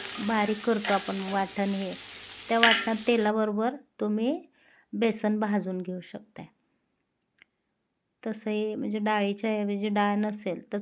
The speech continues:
तुम्ही बेसन पिठाचा यूज करू शकताय. तर इथं सगळं मी भाजून घेतलेलं आहे, आलं, लसूण, कांदा,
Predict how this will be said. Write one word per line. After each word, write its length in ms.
तुम्ही 300
बेसन 440
पिठाचा 440
यूज 300
करू 220
शकताय. 440
तर 80
इथं 240
सगळं 420
मी 100
भाजून 520
घेतलेलं 500
आहे, 80
आलं, 340
लसूण, 500
कांदा, 680